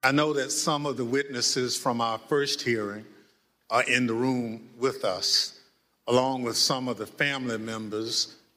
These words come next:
friends, and widows of the officers who lost their lives as a result of the attack.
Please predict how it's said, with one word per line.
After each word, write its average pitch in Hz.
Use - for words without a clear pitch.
friends, 131
and 110
widows 110
of 110
the 117
officers 113
who 120
lost 113
their 110
lives 107
as 110
a 110
result 113
of 95
the 101
attack. -